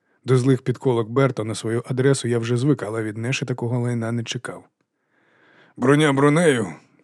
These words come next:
продовжує Берто, «але у Гейба в будь-якому разі має бути вогнемет.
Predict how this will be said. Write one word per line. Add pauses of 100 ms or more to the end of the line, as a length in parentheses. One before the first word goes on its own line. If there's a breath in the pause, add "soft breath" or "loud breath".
(120)
продовжує
Берто, (160)
«але
у
Гейба
в
будь-якому
разі
має
бути
вогнемет.